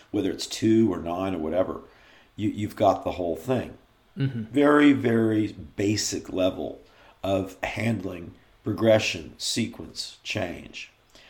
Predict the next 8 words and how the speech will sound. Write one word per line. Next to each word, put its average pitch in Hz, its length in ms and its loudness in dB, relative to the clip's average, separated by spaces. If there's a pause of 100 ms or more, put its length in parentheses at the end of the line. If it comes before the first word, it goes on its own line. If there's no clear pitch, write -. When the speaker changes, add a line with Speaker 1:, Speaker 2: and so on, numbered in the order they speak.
(540)
Speaker 1:
A 120 100 2
geometric 123 800 4
sequence - 1080 -6 (1120)
might 95 360 -6
be, 87 280 -4
for - 240 -8
instance, - 720 -8 (720)
one, 104 720 -4